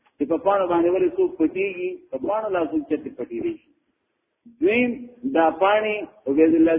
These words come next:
سیندي رحمت الله علیه وی د انبیاء علیه السلام عزت بچ کړه، دا توجیه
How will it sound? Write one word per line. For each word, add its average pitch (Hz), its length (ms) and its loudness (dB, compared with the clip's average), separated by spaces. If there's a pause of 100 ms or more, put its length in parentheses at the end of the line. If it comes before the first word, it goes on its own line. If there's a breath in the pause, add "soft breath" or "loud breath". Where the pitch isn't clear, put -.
سیندي 170 300 0
رحمت 170 280 -4
الله 151 240 4
علیه 170 200 4
وی 170 140 4 (420)
د - 20 2 (100)
انبیاء 170 320 6
علیه 196 160 4
السلام 165 300 2 (100)
عزت 143 360 2
بچ 180 220 2
کړه، 175 140 -2 (100)
دا 170 60 0 (120)
توجیه 330 280 2